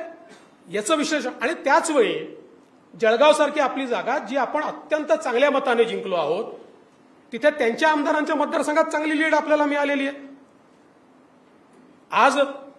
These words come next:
आपण जर बघितलं तर मीरा भाईंदर सारखं शहर आहे, त्या ठिकाणी अर्धा शिवसेनेचा आमदार आहे, एक आमदार आपल्यासोबतचा आहे, जवळपास एक लाख मतांची लीड त्या ठिकाणी आहे. त्यामुळे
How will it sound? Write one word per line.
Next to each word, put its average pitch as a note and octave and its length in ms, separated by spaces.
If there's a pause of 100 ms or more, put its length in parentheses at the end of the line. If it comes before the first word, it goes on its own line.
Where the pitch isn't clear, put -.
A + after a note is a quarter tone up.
(100)
आपण C4 280
जर C4 140
बघितलं B3+ 360
तर C#4+ 60
मीरा A3+ 260
भाईंदर C4 300
सारखं B3+ 320
शहर B3+ 260
आहे, A3+ 160 (640)
त्या G#3+ 80
ठिकाणी B3 400 (460)
अर्धा B3 480 (420)
शिवसेनेचा B3 520
आमदार A#3+ 280
आहे, A#3+ 180
एक A#3+ 140 (880)
आमदार A3+ 400 (300)
आपल्यासोबतचा B3 720
आहे, A#3+ 120 (1080)
जवळपास B3+ 480
एक B3 180
लाख C4 220
मतांची C#4 400
लीड C#4 160
त्या C#4 100
ठिकाणी C4 320
आहे. C4 100 (880)
त्यामुळे C4+ 300